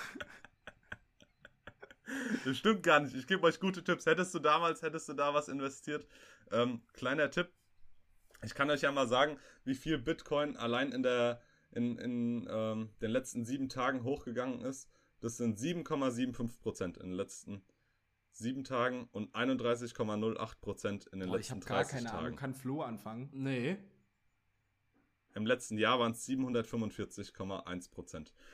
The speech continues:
Speaker 1: Und jetzt darf Johannes eine Antwort geben. Wo liegt der aktuelle Bitcoin-Kurs?
Speaker 2: Ähm, oh, ich, ich bin safe richtig weit daneben.
Speaker 3: Ich weiß es ehrlich gesagt auch nicht. Also wirklich nicht.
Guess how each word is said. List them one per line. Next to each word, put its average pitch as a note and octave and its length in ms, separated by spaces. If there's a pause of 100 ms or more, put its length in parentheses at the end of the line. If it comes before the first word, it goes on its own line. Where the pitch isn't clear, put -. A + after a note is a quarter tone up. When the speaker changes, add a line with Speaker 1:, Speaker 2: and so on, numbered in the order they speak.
(180)
Speaker 1:
Und A#2+ 200
jetzt D#3 200
darf D3 140
Johannes D3 340
eine C3+ 160
Antwort C#3 320
geben. F2 240 (1400)
Wo B2 80
liegt C3 180
der G#2 80
aktuelle G2 320
Bitcoin-Kurs? - 580 (1900)
Speaker 2:
Ähm, A#2+ 720 (600)
oh, C#3+ 140
ich, F3 200 (340)
ich G3 300 (140)
bin B3 420 (100)
safe G3 540 (120)
richtig F3+ 500
weit A#2+ 220
daneben. A#2+ 520 (280)
Speaker 3:
Ich C3 160
weiß D3+ 200
es C#3 100
ehrlich D3 260
gesagt C3 260
auch A#2+ 160
nicht. G#2 340
Also C#3 240
wirklich C3+ 300
nicht. G#2 220